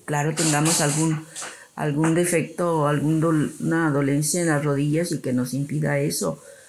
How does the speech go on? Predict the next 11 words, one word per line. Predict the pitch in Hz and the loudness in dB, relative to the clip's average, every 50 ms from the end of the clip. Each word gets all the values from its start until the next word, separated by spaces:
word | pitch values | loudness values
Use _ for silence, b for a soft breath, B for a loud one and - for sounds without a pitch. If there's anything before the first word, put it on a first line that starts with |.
| B B B B B B - - | B B B B B B -14 -8
hincarnos, | 170 170 160 151 147 156 143 156 185 202 214 220 214 185 - | -6 -4 -4 -4 -2 -2 -2 -2 -2 0 0 -2 -2 -2 -4
pero | 180 170 165 160 | -2 -2 0 0
hay | 165 156 | -2 -4
que | 156 - 185 | -4 -4 -4
humillarnos | 196 202 190 175 170 160 160 160 190 202 196 | -2 0 0 0 2 2 2 2 0 0 0
delante | 196 180 165 160 165 180 - 202 190 | 0 0 0 2 0 0 -2 -2 -2
de | 185 180 170 | -2 0 0
Dios. | 165 170 165 156 170 196 220 220 | 0 0 2 2 2 2 0 0
Él | 262 247 254 | 0 0 0
es | 262 247 196 - | 0 0 0 -2
Dios. | - 165 160 160 165 185 220 262 277 - - - - - - - | -2 0 2 2 4 4 4 4 4 2 -2 -4 -4 -6 -6 -10